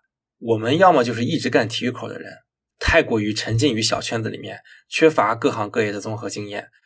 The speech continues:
缺乏高视角的战略眼光。呃，那有时候又会有一些其他人，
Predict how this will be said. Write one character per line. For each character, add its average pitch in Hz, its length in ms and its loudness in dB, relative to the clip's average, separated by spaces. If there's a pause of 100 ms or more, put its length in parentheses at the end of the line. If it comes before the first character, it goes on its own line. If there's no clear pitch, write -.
(100)
缺 - 180 4
乏 147 220 2
高 160 220 6
视 135 180 -2
角 101 160 -8
的 98 80 -10
战 110 160 -4
略 98 100 -8
眼 90 160 -12
光。 - 160 -16 (1040)
呃， - 420 -10
那 180 180 8
有 113 200 0
时 120 80 -2
候 156 80 10
又 147 80 8
会 123 160 4
有 101 140 2
一 101 60 0
些 117 260 6
其 113 160 -2
他 117 160 2
人， 104 200 -2